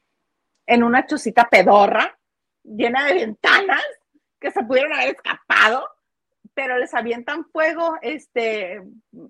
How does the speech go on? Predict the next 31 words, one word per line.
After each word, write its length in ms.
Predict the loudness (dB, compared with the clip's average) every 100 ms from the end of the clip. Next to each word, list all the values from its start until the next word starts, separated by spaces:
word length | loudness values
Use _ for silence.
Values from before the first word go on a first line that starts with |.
| _ -20 _ _
ah, 200 | 0 2
no, 140 | 2 -2
ella 200 | -2 -4
comienza 400 | -6 -8 -8 -8
a 40 |
prender 360 | -8 -6 -2 -2
así. 300 | -4 -10 -14 _ _
Ah, 160 | 2 2 4
para 260 | 6 6
esto, 220 | 2 0 -2 -2 _ _ _ _
disculpen, 680 | -8 -8 -4 -2 -2 -4 -6 _ _ _
si 220 | _ -6
no 120 | -2 -2
la 140 | -2
vieron, 340 | 0 -2 -2 -2
ya 140 | -2
se 100 | 0
las 140 | -2
voy 100 | -2
a 60 | -4
contar. 240 | -6 -14 -18 _ _ _ _ _ _ _ _
Le 200 | 2 2
da 120 | 2
un 100 | 0
balazo 520 | 0 2 0 2 0 0
a, 360 | 0 0 -2 -6
a 140 | -6
Mariana 460 | -2 0 2 2 2
en 80 | -2
el 180 | -4 -2
brazo, 720 | 4 6 4 -2 -4 -6